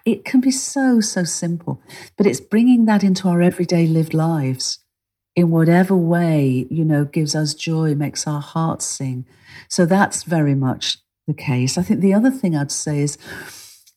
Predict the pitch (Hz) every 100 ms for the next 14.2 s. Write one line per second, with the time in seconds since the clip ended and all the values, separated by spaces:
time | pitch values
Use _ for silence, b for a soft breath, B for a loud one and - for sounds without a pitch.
0 | _ 185 175 175 160 160 151 147 143 139
1 | 147 139 143 139 - - 139 147 196 196
2 | - 131 113 110 _ _ _ _ _ -
3 | 139 - 190 196 202 - 175 175 175 170
4 | - 135 127 - _ - 156 165 165 156
5 | 156 151 147 151 147 143 - - 143 139
6 | 131 - 170 - - 180 214 214 247 277
7 | - 214 233 185 151 - 160 180 160 131
8 | 117 - b b b b - 185 185 -
9 | 175 - 165 - 175 156 - 165 160 165
10 | 165 156 151 147 147 143 - 160 147 139
11 | 139 135 - 151 147 - 151 147 156 175
12 | 185 139 131 B B B B - 220 -
13 | - 190 - - 175 175 175 - - 151
14 | 139